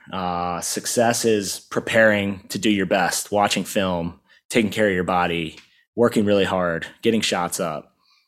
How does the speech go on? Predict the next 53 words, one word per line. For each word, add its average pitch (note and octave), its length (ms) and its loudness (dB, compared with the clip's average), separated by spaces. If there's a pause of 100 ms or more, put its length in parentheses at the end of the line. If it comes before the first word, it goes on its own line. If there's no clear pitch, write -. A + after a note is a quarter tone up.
(140)
I F#2 60 -10
think G2+ 120 -2
success G#2 440 0
is G2 160 -2
executing G2+ 800 -2 (380)
at G#2 140 2
a - 40 2
high G#2+ 180 6
level G#2+ 360 4
when G2 140 0
your F#2+ 100 -2
team G#2 440 -2 (280)
needs A#2+ 240 4
it, - 320 -4
you F#2 120 -6
know, F#2+ 260 2
in G#2 60 2
the G2+ 60 0
fourth A2 300 0
quarter G#2+ 380 4
of F#2 100 -2
a F2+ 60 -4
big F#2+ 200 -2
game G#2 400 0
and, E2+ 220 -4 (560)
you G2 80 -6
know, F#2 100 -2
scoring A2 640 2
and F2 320 -4 (320)
making G#2 280 0
plays. F#2+ 500 4
And F2+ 280 -4 (520)
I F#2+ 60 -6
think, F#2+ 420 -4
you G#2+ 80 -4
know, G2 100 -2
by G2 160 0
my G#2 240 2
accounts, G2+ 400 -2
I, F2+ 280 -2 (600)
I G#2+ 80 -2
think F#2+ 260 -6
as G#2 180 0
a F2+ 40 -10
competitor, A2 440 2
you G#2 200 4
always G#2+ 300 6
think G2+ 160 0
you F#2+ 100 0
could F2+ 200 -4
do G2+ 120 2
better. F2+ 400 -2
But, F2+ 360 -2